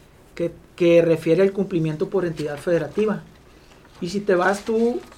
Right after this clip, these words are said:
puedes revisar todo un estudio completo, de hecho es trimestral el estudio. Entonces en el estudio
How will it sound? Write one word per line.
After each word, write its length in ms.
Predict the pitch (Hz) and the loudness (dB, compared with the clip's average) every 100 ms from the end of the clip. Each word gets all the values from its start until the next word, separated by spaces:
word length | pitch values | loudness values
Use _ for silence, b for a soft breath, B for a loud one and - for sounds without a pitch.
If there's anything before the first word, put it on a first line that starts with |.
| - _ - - | -20 _ -20 -2
puedes 260 | 185 196 | 2 2
revisar 640 | 220 208 196 202 185 196 202 - | 4 2 2 4 4 4 0 -6
todo 240 | 180 170 196 | 0 2 4
un 100 | 208 | 2
estudio 380 | 208 208 220 | 0 0 0
completo, 440 | 220 185 185 190 202 | -2 -4 -4 0 2
de 140 | 165 | 4
hecho 160 | 156 196 | 2 -4
es 100 | 180 | -8
trimestral 640 | 180 175 139 - 175 226 | -6 -6 -6 -4 2 2
el 100 | 214 | 2
estudio. 460 | 156 - 160 143 139 b b b | 0 0 -2 0 -2 b b b
Entonces 340 | - 175 240 254 | -6 -6 -4 0
en 120 | 240 | 2
el 100 | 233 | 4
estudio 640 | 208 - 214 208 208 226 | 2 4 8 10 10 6